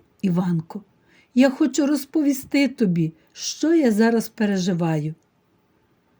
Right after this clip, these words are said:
Я образив хлопців. Ніхто зі мною не хоче дружити.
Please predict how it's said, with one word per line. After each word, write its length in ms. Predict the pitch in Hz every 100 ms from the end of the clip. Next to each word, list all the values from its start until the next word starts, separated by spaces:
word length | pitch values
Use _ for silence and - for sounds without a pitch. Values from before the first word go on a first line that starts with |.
| _
Я 340 | - 180 233 339
образив 680 | - 220 185 202 226 240 214
хлопців. 640 | - 190 185 - - 214 - _ _ _ _ _ _ _ _ _ _ _ _
Ніхто 500 | 208 240 - - 330
зі 180 | 269 247
мною 400 | 214 233 254 233
не 160 | 214
хоче 360 | 202 233 214 233
дружити. 720 | 170 190 160 170 165 170 185